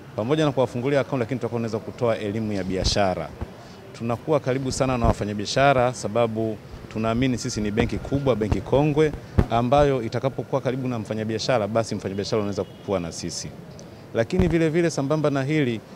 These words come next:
tunataka kuwajulisha tu wafanyabiashara wadogo kwamba tumerahisisha sana mambo katika kufanya banking na benki ya N B C. Tumekuwa tumeiboresha sana mtandao wetu wa kwanza wa matawi, ah,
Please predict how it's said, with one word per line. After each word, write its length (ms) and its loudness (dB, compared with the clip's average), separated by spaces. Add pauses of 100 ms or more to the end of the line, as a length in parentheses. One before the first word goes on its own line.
(240)
tunataka 360 0
kuwajulisha 540 0
tu 100 -4
wafanyabiashara 580 -2
wadogo 280 0
kwamba 400 -2 (440)
tumerahisisha 760 0
sana 580 2 (280)
mambo 320 0
katika 600 -2 (440)
kufanya 340 0
banking 360 2
na 80 0
benki 400 0
ya 160 0
N 120 2
B 120 -4
C. 300 -2 (680)
Tumekuwa 840 4 (160)
tumeiboresha 640 2
sana 260 4
mtandao 440 2
wetu 380 0
wa 400 2 (120)
kwanza 200 4
wa 60 4
matawi, 500 2 (600)
ah, 460 0